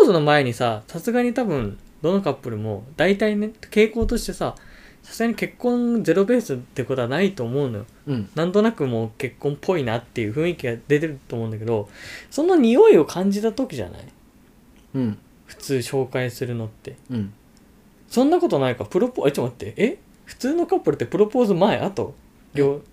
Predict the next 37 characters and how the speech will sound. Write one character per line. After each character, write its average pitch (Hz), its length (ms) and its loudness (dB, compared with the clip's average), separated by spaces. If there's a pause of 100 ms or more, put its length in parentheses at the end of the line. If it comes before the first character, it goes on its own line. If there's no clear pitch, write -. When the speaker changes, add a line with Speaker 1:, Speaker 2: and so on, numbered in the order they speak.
(180)
Speaker 1:
親 143 180 4
へ 117 260 -2
の 123 100 -6
紹 117 240 -4
介 110 160 -6
っ - 20 -12
て。 - 200 -20 (160)
Speaker 2:
プ 131 80 -10
ロ 139 80 -4
ポ 143 200 -6
ー 143 40 -6
ズ 143 120 -6
後 143 140 -6
じ - 100 -14
ゃ 98 40 -10
な 98 60 -14
い？ 110 40 -20 (560)
Speaker 1:
あ、 131 40 -8
そ 131 140 -8
っ - 40 -8
か。 - 240 -10 (1040)
じ - 80 2
ゃ - 20 0
あ - 40 -6
普 - 80 -16
通 415 220 6
に 415 100 8
考 427 100 2 (160)
え 403 60 2
た 165 80 2
ら 147 40 0
プ - 140 -4
ロ 180 80 0
ポ 226 220 -2
ー - 20 -2
ズ 143 80 0
は 127 160 2